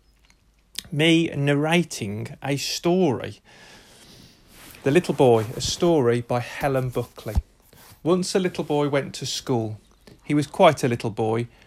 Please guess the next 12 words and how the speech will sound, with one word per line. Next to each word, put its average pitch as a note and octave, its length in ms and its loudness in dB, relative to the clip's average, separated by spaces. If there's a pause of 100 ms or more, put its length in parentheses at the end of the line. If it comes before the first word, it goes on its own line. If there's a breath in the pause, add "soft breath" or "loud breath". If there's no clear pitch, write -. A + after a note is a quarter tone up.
(120)
and C#3 120 -4
it - 60 -8
was C3+ 100 -10
quite C3 400 2
a - 20 -10
big B2 200 -6
school. A2+ 480 -6 (340 soft breath)
But D#2+ 120 -6
when E3 240 2
the F#3 80 2
little F3+ 200 -2
boy A#2 500 0